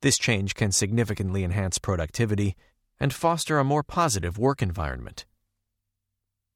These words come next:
The work week as we knew it changed during the pandemic. As in-office transitions begin again, redefining Mondays is an opportunity we can't miss. In-person work has the power to foster engagement,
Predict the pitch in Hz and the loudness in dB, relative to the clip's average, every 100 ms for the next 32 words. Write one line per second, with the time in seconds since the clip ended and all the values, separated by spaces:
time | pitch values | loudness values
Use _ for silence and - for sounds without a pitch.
0 | _ _ - 151 196 - 151 160 - 127 | _ _ -2 0 0 -2 -2 -4 -4 -2
1 | 110 110 110 92 73 67 - - - - | 0 0 0 0 -2 -6 -10 -10 -6 0
2 | 147 80 50 - - - - 101 87 76 | 0 0 -6 -10 -10 -12 -2 0 0 -2
3 | 87 82 104 82 - - _ _ _ _ | -4 -2 -4 -4 -10 -20 _ _ _ _
4 | _ - 127 120 151 135 127 120 - 117 | _ 0 2 2 2 2 2 0 0 0
5 | 104 110 107 113 101 104 101 117 95 98 | 2 0 0 0 0 -2 0 0 0 0
6 | 107 82 78 _ _ _ _ 104 170 170 | -2 -2 -6 _ _ _ _ 0 0 2
7 | 151 131 131 117 101 101 101 73 - - | 0 2 2 2 2 0 0 -4 -6 -8
8 | - 113 123 127 127 110 147 120 87 73 | -6 -2 0 2 0 -2 0 0 -2 -4
9 | 87 - 139 127 - 92 - - - _ | -6 -4 -2 -2 -2 -6 -2 -4 -4 _
10 | _ _ _ _ _ - 135 120 127 117 | _ _ _ _ _ 0 0 4 2 2
11 | 107 104 104 - - 104 104 - 120 113 | 2 2 0 0 -4 -2 -2 0 0 0
12 | 104 127 120 - 110 101 120 131 - 85 | 0 2 2 2 2 2 2 0 -2 -6
13 | - | -10